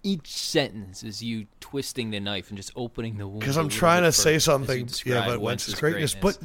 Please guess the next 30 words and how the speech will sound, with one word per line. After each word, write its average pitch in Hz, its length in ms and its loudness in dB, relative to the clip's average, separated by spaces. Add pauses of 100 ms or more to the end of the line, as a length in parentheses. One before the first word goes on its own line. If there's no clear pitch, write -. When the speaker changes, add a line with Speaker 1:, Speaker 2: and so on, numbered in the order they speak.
(140)
Speaker 2:
But 180 80 4
at 175 80 4
the 208 80 0
same 240 280 2
time, 202 400 0
Kyle, 196 340 -2
like, 156 260 -2 (580)
I 147 60 0
thought 202 240 0
about 185 300 0
this 156 280 2
when 139 420 -4
there 127 120 -2
was 131 160 -2
those 123 380 -2 (240)
big 165 240 0
hits 123 420 -2
in 123 240 -4
the 113 200 -2
Pittsburgh-Cincinnati 117 1300 -6
game 110 420 -8
last 107 460 -6
week, 107 360 -8 (460)
and 123 180 -4
there 123 160 -2
was, 117 420 -2
like, 117 220 -6
all 127 200 0
the 120 80 -6
concussions. 101 880 -10